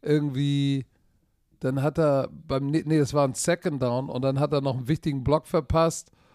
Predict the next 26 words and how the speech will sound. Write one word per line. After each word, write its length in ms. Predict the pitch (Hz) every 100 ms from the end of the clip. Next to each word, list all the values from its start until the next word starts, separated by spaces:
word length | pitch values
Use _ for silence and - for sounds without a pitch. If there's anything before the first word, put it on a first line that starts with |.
| _ -
und, 360 | 143 139 135
äh, 300 | 139 131 127
Pittsburgh 420 | 120 156 143 156 135
musste 300 | 147 - 135
dann 160 | 123
punten 640 | 113 139 175 175 160 160 - _ _ _ -
und 160 | 139
dann 460 | 139 139 135 120 127
hatte 240 | 147 151
Mike 240 | 139 143 139
Tomlin 340 | 160 160 151
auch 140 | 127 123
von 160 | 147
der 100 | 139
gesamten 320 | 127 139 147
Attitude 540 | 117 147 160 120 143 -
genug 280 | 139 147 143
und 120 | 127
hat 100 | 139
ihm 120 | 135
mal 100 | 131
kurz, 440 | - 143 135 - - _ _ _ - - - - _ _ _ - _ _
"Setz 240 | - 151 -
dich 120 | 131
mal 140 | 127
hin", 320 | 139 156 156